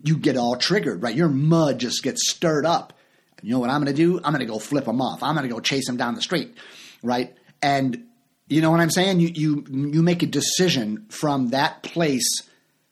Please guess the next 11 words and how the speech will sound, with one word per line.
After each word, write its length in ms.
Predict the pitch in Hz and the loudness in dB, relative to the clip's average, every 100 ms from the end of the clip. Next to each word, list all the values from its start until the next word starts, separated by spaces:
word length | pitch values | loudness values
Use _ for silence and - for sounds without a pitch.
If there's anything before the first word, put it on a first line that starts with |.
| _ - | _ -4
of 300 | 127 117 107 | -4 -4 0
being 320 | 147 135 123 | 2 4 0
stirred 480 | - - 143 127 117 | -2 -4 -2 -2 -2
up, 240 | 117 - | -4 -6
of 200 | 113 98 | -8 -4
being 280 | 135 120 113 | -2 0 -2
triggered, 580 | - 131 113 104 87 85 113 | -4 -4 -4 -6 -10 -10 -10
of 180 | 101 | -6
being 380 | 95 123 117 107 | -2 0 0 -2
reactive. 800 | 123 120 123 135 - 101 - - _ _ _ _ _ _ - | -2 2 2 2 -4 -14 -16 -20 _ _ _ _ _ _ -4
And 480 | 127 117 107 98 | -2 -2 -4 -8